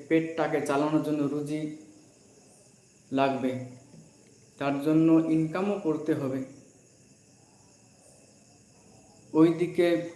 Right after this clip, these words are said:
থাকতে হবে এবং লক্ষ্য রাখতে হবে যে আল্লাহর ইবাদত আমাদেরকে করতে হবে। আল্লাহর ইবাদত যদি আমরা না করতে পারি, তাহলে হয়তো কাল কিয়ামতের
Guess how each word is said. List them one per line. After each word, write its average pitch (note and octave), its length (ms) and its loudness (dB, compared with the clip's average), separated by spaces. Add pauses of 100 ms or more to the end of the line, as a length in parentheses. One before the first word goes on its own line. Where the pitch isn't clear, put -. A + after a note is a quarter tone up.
(1300)
থাকতে D#3 480 -2
হবে D#3 220 4 (180)
এবং D3+ 200 2 (560)
লক্ষ্য - 320 -2 (120)
রাখতে C#3+ 300 -6
হবে C#3+ 240 2
যে C#3 60 2 (120)
আল্লাহর C#3+ 440 2
ইবাদত C#3+ 300 -2 (120)
আমাদেরকে C3 460 -6 (140)
করতে B2+ 340 -10
হবে। A#2 160 -12 (1500)
আল্লাহর C#3+ 340 2 (140)
ইবাদত D3+ 360 0 (120)
যদি C3 180 -2 (100)
আমরা C3 200 -2 (140)
না C3 80 -4 (120)
করতে C#3 300 -6 (120)
পারি, B2+ 220 -2 (2750)
তাহলে D#3 400 6 (140)
হয়তো D3 340 2 (200)
কাল C#3 160 0 (180)
কিয়ামতের D3+ 560 -2